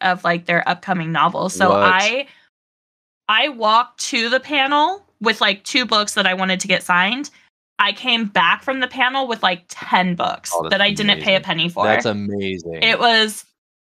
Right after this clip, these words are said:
Speaker 1: absolutely fantastic. I was in reader heaven. <laughs>
Speaker 2: That's so cool.
Speaker 1: I'm like, I'm, uh,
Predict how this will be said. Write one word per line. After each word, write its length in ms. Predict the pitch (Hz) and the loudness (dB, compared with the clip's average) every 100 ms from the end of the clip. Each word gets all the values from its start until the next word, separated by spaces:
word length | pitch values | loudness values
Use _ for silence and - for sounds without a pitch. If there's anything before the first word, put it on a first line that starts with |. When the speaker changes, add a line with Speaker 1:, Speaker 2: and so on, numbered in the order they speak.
| _ _ _ | _ _ _
Speaker 1:
absolutely 640 | 240 240 226 - 262 214 226 | 0 2 0 -4 -6 -4 -2
fantastic. 1120 | 214 202 202 196 185 180 - 190 185 180 175 _ _ _ _ - | 2 2 2 2 2 0 0 2 2 0 -4 _ _ _ _ -2
I 180 | 202 208 | 0 0
was 200 | 214 214 | -2 0
in 280 | 190 190 - _ _ _ | 0 0 -2 _ _ _
reader 360 | 220 202 202 190 | 0 2 4 2
heaven. 300 | 190 170 214 - - | 2 -2 -4 -6 -2
<laughs> 220 | 285 - | -2 -2
Speaker 2:
That's 180 | 330 - | -2 -2
so 300 | - 82 80 - | -4 -4 -4 -8
cool. 320 | 87 78 73 - | -10 -8 -8 -4
Speaker 1:
I'm 140 | 214 240 | -2 0
like, 240 | 220 208 - | -2 0 0
I'm, 380 | 214 208 226 226 - _ _ _ - | 2 0 -2 -10 -20 _ _ _ -4
uh, 120 | - | -4